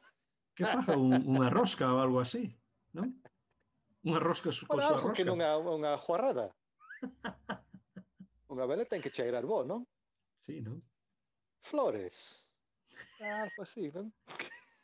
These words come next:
Speaker 1: Cus.
Speaker 2: Cus e conas,
Speaker 1: Ca-,
Speaker 2: eh, non?
Speaker 1: cajadas de vinte centímetros.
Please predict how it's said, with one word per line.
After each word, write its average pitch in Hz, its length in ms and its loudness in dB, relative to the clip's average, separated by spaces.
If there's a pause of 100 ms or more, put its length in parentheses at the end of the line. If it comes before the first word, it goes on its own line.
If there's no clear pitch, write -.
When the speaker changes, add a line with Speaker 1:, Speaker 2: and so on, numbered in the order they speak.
(800)
Speaker 1:
Cus. - 520 0 (1400)
Speaker 2:
Cus 233 160 -8
e 180 80 -6
conas, 139 320 -4
Speaker 1:
Ca-, 208 160 -2
Speaker 2:
eh, 175 240 -4
non? 117 160 -8 (400)
Speaker 1:
cajadas 208 480 0
de 202 80 0
vinte 202 320 0
centímetros. 190 960 -6